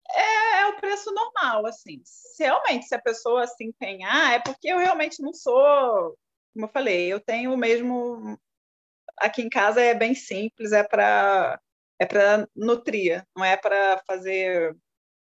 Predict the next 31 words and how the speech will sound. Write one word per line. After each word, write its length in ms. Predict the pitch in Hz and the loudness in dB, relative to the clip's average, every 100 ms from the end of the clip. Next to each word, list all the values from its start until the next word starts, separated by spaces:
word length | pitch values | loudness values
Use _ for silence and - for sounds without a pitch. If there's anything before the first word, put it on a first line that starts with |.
| - | -12
enfim, 160 | 233 226 | -4 -2
até 240 | 208 226 | 0 0
invejo 520 | 269 339 247 233 269 | 0 0 2 2 0
as 80 | 247 | -4
meninas 420 | 226 208 214 208 | -6 -8 -6 -4
aqui, 320 | 202 202 214 220 | -4 -4 -8 -4
tem 140 | 226 | -4
umas 180 | 196 196 | -2 -4
brasileiras 560 | 196 196 196 190 196 | 0 -2 2 2 2
aqui 220 | 185 - - | 0 -8 -14
que 120 | - - | -16 -2
fazem 440 | 190 233 254 196 | 0 2 0 -6
uns 120 | 196 | -10
pratos 440 | - 180 180 180 180 | -2 2 2 -2 -6
mais 580 | 175 180 175 175 - - | -4 -2 -4 -6 -14 -20
sofisticados, 840 | - 202 - 208 - - 185 220 | -10 -8 -6 -6 -4 0 2 2
mas 200 | 226 220 | 2 0
aqui 200 | 220 226 | 0 0
é 80 | 254 | -2
bem 200 | 233 269 | 0 0
básico. 420 | 311 233 202 - _ _ _ _ - | 2 2 0 -4 _ _ _ _ -2
Mas 280 | 277 381 | 0 2
se 80 | 427 | 0
quiser 320 | 415 381 262 | 0 2 2
encontrar, 680 | 233 233 240 247 214 214 214 | 2 0 -6 -6 -4 -2 -4
por 120 | 214 | -4
exemplo, 400 | 208 202 190 170 160 | -6 -6 -8 -12 -6
japonês, 800 | 185 220 214 190 180 220 220 - | -4 -4 -4 0 2 4 4 2
tem 140 | - 180 | -8 -10
comida 240 | 180 180 190 | -8 -6 -6
japonesa, 840 | 185 277 330 220 233 233 190 175 | -6 -6 -2 2 4 4 2 -4